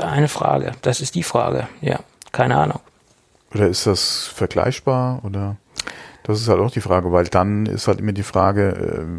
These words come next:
Speaker 2: was macht halt inwieweit Sinn? Ja.
Speaker 1: Ja.
Speaker 2: Muss ich, wenn ich eh mit einer Sportuhr die Pulsmessung hat, brauche ich dann nochmal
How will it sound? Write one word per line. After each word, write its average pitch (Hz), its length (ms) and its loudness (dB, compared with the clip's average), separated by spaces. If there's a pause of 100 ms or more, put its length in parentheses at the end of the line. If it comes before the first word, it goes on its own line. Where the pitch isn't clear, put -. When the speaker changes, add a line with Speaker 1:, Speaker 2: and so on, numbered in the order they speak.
Speaker 2:
was 98 260 0
macht 101 280 -2
halt 95 320 0 (440)
inwieweit 92 560 4 (220)
Sinn? 92 380 2 (600)
Ja. 90 240 -2 (540)
Speaker 1:
Ja. 127 120 4
Speaker 2:
Muss 104 240 2
ich, - 400 0 (120)
wenn 101 200 4
ich - 200 -4
eh 113 200 4
mit 110 220 0
einer 104 160 2
Sportuhr 110 640 2
die 104 260 -4
Pulsmessung 107 720 -2
hat, - 280 -4 (1700)
brauche 104 280 2
ich 101 100 -2
dann 101 200 4
nochmal 98 600 2